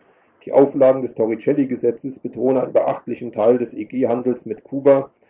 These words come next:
der sich auf rund sechshundert Millionen U-S-Dollar jährlich beläuft.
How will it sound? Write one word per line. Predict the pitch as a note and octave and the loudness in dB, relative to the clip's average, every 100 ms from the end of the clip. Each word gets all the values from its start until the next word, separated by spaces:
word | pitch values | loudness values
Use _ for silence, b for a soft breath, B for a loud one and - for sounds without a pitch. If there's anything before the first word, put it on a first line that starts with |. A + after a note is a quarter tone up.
| _ _ B2 | _ _ -2
der | B2 | 0
sich | B2+ | 2
auf | A2 | 0
rund | - B2 | -2 -4
sechshundert | B2+ B2 - B2+ B2 | -4 -6 -6 -10 -8
Millionen | A#2 A2 A#2 B2 | -2 0 2 0
U-S-Dollar | A#2 A2+ - - A#2 B2 | -2 -2 -2 -2 0 0
jährlich | G#2+ G2+ G#2+ - | 0 -4 -4 -8
beläuft. | A#2 A#2 - - _ | -6 -6 -6 -10 _